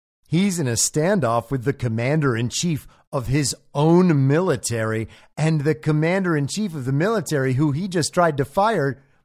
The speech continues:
basically just said, "Nah, I'm not fired. I'm not fired. I got this, I got this whole army thing,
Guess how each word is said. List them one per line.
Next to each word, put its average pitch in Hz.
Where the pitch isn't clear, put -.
basically 196
just 170
said, 175
"Nah, 262
I'm 220
not 175
fired. 123
I'm 214
not 220
fired. 127
I 160
got 202
this, 165
I -
got 208
this 170
whole 165
army 156
thing, 113